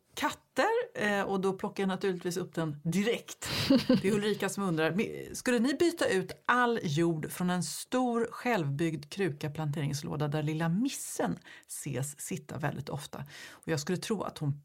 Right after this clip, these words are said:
pinkar där. Har hennes vanor förstört jorden?"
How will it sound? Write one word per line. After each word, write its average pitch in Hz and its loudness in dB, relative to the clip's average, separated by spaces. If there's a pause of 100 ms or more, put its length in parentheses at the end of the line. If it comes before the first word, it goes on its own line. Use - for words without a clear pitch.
(180)
pinkar 190 0
där. - -6 (600)
Har 208 6 (260)
hennes 170 2
vanor 151 2
förstört 143 0
jorden?" 196 -2